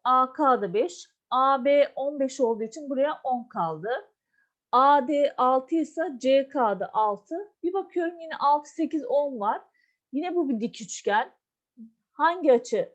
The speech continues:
doksan derece? Tabii ki en büyük kenar onun karşısındaki açı dik açı. Buradan C K B dik üçgenini elde ettik. Şimdi gençler, buradan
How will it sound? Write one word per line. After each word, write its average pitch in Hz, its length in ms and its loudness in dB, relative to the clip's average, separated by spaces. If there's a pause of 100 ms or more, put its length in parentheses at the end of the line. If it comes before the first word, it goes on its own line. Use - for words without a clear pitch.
(120)
doksan 208 440 -2
derece? 240 260 -2
Tabii 262 380 -2
ki - 200 -10
en 285 220 -4
büyük 254 240 -4
kenar 277 380 0 (120)
onun 262 320 -2
karşısındaki 190 760 -4
açı 202 260 -12 (380)
dik 254 180 -8
açı. - 320 -10 (580)
Buradan 254 520 0 (280)
C 285 420 -2
K 269 400 2
B 294 320 0 (260)
dik 302 200 -4
üçgenini 240 680 -10 (400)
elde 240 360 -2
ettik. - 540 -12 (2250)
Şimdi 339 340 -8
gençler, 302 580 -2 (880)
buradan 269 560 4